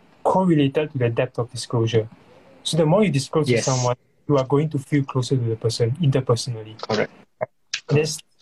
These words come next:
Speaker 1: research shows that. So how do we then do that? How do we then, like you said, uh,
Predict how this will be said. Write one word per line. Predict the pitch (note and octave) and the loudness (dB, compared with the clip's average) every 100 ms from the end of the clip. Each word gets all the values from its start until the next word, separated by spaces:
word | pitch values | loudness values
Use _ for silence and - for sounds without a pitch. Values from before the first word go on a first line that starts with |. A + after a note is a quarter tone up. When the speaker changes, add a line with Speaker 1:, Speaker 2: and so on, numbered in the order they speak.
| _ | _
Speaker 1:
research | C#3+ - D3 | 0 0 0
shows | - C3 | 2 0
that. | B2 C3+ | 0 0
So | E3 | 0
how | - - | 0 0
do | D3+ | 2
we | D3 | 0
then | C#3 C3 C3+ - C3+ | 2 0 -2 -4 -4
do | B2+ | -2
that? | B2 - | -2 -2
How | D3+ | 0
do | C#3 | 2
we | C3+ | 0
then, | D3+ D#3 - - - - - - - - | 0 -6 -14 -20 -20 -20 -20 -20 -20 -6
like | C#3+ | -2
you | C3 | -2
said, | B2+ C3 C#3 | -2 -4 -2
uh, | A#2+ | -2